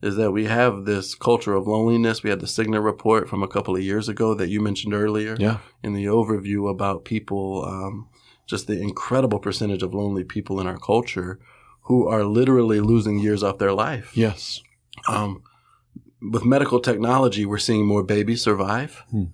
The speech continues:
Speaker 1: into early toddlerhood.
Speaker 2: Yeah.
Speaker 1: And we're seeing lives extended on the back end, uh, with, with, you know, life in, enhancing technology. But we're seeing the average lifespan of the American adult shrink.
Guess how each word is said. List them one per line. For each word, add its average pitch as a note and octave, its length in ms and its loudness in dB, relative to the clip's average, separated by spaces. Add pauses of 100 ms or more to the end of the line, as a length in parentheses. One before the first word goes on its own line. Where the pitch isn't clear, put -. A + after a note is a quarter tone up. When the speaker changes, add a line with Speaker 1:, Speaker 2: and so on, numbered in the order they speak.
(360)
Speaker 1:
into G2+ 840 0
early G#2 260 2
toddlerhood. A#2 760 0 (200)
Speaker 2:
Yeah. F#2 240 -2
Speaker 1:
And G#2+ 240 0
we're G2+ 260 2
seeing G#2+ 360 0
lives G2+ 480 0
extended G#2 600 -6 (120)
on G#2+ 120 -2
the G2 80 0
back G#2+ 340 0
end, C#3+ 260 -2 (560)
uh, F#2+ 320 -2
with, G2 200 -2
with, F#2+ 240 -4 (580)
you G#2 120 -6
know, G2 260 -4 (280)
life A2 400 -2 (100)
in, G2+ 360 -2 (180)
enhancing G#2+ 520 -2
technology. A#2+ 680 0 (400)
But A#2 80 4
we're A2+ 120 6
seeing A#2+ 240 2
the G#2+ 100 4
average G#2+ 300 4
lifespan G#2+ 560 0
of F#2+ 80 -2
the G2+ 80 0
American G2+ 400 0
adult A2+ 300 -2
shrink. A#2 380 -2